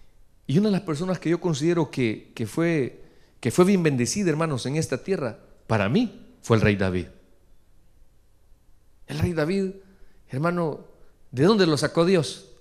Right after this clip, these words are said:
De cuidar ovejas. Algo que, que para muchos no tenía mucho valor.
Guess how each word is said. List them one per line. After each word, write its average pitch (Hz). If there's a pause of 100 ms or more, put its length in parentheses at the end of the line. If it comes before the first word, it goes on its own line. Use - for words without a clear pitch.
De 131
cuidar 180
ovejas. - (1500)
Algo 175
que, 113
que 131
para 127
muchos 285 (360)
no 185
tenía 226
mucho 147
valor. 117